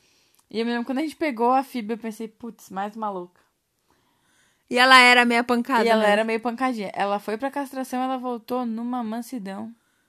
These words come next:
Speaker 2: Outra gata. A gente levou uma e trouxe outra. Era a
Speaker 1: É,
Speaker 2: mesma
Speaker 1: elas
Speaker 2: gata, mas o humor dela melhorou.
Speaker 1: elas trocaram a personalidade, porque olha a, a Dalila.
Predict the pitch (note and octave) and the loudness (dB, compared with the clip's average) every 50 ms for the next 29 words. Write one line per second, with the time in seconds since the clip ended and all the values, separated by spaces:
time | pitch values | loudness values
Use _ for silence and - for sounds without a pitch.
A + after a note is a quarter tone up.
0 | _ _ _ _ - - D#4+ G4+ G4 A4 G#4+ F#4 D#4 A3+ F#3+ F#3+ - - F#3 G3 | _ _ _ _ -2 2 2 2 2 2 0 2 2 0 0 -2 -6 -12 -14 -14
1 | _ _ _ - A3+ A3 A#3 A#3 - C4+ C4 B3+ C4 C#4 C#4 D4+ E4+ F4 E4 - | _ _ _ -10 -10 -8 -8 -6 -6 -6 -4 -4 -4 -4 -4 -4 -6 -8 -8 -10
2 | - D#4 D#4 D#4 - - C4 G#3 G3+ - - G3+ F#3 _ _ _ _ _ - - | -10 -8 -8 -8 -8 -8 -10 -10 -10 -14 -18 -20 -20 _ _ _ _ _ -8 -6
3 | A3 A#3 A#3 A#3+ B3 C#4+ D4 D4 - - C4+ B3 C4+ C4+ B3+ B3+ B3+ B3+ B3+ D4 | -2 0 2 4 4 6 6 6 8 8 6 6 6 2 4 4 4 4 2 0
4 | C#4+ B3 A#3+ B3 C4 C4 C4+ B3+ B3+ C4 C4 C4 C4 B3+ A3 F#3 - _ _ - | -2 0 0 2 2 2 4 2 2 2 0 -2 -4 -4 -6 -6 -10 _ _ -2
5 | A3 A3+ A#3 A#3+ - - A#3+ A#3+ A#3 A#3+ G#3 G3+ G#3 A3+ A#3 A#3+ A#3 A#3 A#3 A#3 | 0 0 0 0 -2 -4 -4 -4 0 2 4 4 4 4 2 2 2 2 2 2
6 | A#3 A#3 A#3 A#3 A3+ A3+ A3 - B3 A3+ A#3 B3 A#3+ A#3 A#3 A#3 A3+ G#3+ - - | 0 0 -2 -4 -6 -8 -10 -10 -10 -8 -4 -4 -4 -2 -2 -2 -4 -4 -8 -14
7 | - - A3+ G#3 G#3 A3 A3 A3 A3+ A3+ A3 G#3+ G#3 - - G#3 G3+ G#3+ G#3+ G#3 | -8 -2 0 0 0 2 2 2 2 2 2 0 0 -2 -2 -4 -2 -2 -4 -4
8 | G3 F#3+ F#3 F#3 F3+ F3+ | -4 -4 -6 -6 -8 -10